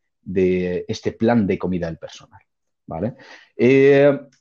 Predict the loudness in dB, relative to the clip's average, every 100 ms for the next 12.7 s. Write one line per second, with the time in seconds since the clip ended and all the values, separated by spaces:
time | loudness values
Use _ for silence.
0 | _ -6 0 0 2 0 -2 -6 -20 -6
1 | -2 0 0 -2 -4 -4 -8 -10 -8 -8
2 | -6 -8 -8 -10 -10 -10 -12 -12 -16 -8
3 | -2 -2 -2 -6 -8 -10 -4 -2 -2 -4
4 | -8 -8 -8 -8 -6 -6 -6 -10 -10 -10
5 | -6 -4 -6 -8 -12 _ _ _ -4 -4
6 | -4 -6 -6 -4 -2 -2 -2 -4 -6 -8
7 | -2 0 0 -2 -4 -2 -2 -2 -4 0
8 | 0 2 0 -2 -2 -2 -4 -8 _ _
9 | _ 0 0 2 0 2 2 2 2 2
10 | 2 0 0 0 2 0 -2 -2 0 0
11 | -2 -4 -2 0 -2 -2 -4 -4 -4 0
12 | 2 2 -2 -6 -6 -4 -6